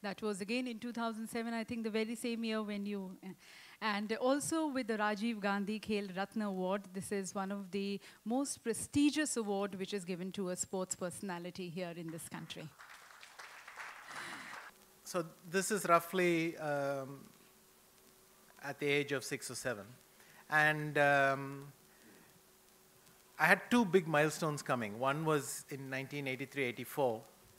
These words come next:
Speaker 2: where out of the blue, I suddenly started to win everything.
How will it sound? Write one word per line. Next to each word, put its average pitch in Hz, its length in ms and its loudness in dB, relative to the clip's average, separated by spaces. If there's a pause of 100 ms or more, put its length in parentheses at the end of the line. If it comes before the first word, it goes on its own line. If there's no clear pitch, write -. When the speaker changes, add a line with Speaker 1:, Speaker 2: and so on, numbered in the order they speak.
(400)
Speaker 2:
where 143 520 8 (340)
out 165 220 4
of 165 180 -2
the 156 100 2
blue, 151 480 6 (320)
I 135 540 4
suddenly 160 480 4
started 139 400 4
to 147 60 0
win 139 340 0
everything. 131 420 -6